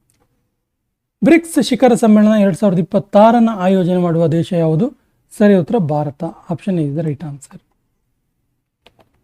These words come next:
ಭಾರತದ ಮೊದಲ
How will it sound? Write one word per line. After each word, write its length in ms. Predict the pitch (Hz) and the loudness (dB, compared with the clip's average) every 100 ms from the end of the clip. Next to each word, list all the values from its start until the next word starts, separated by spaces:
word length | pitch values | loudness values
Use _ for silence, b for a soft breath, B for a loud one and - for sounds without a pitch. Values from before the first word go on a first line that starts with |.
| _ _ _ _ _ _ _ _ _ _ _ _ _ 196 | _ _ _ _ _ _ _ _ _ _ _ _ _ 4
ಭಾರತದ 340 | 240 269 269 277 | 4 4 2 2
ಮೊದಲ 340 | 233 226 254 | 2 2 2